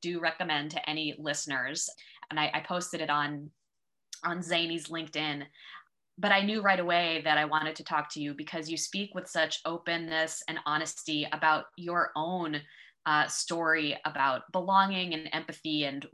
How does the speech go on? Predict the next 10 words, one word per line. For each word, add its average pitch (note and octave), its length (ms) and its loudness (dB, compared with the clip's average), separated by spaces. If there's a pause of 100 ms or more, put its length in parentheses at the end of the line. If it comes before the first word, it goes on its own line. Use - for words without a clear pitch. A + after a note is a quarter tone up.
why D#3+ 340 4
these D3+ 200 -6
things D3 300 -4
are D3 100 2
important D3 580 -4
and C#3+ 140 -8
how, D3+ 440 0 (360)
you E3 80 -8
know, D3+ 300 -4
bias E3 720 4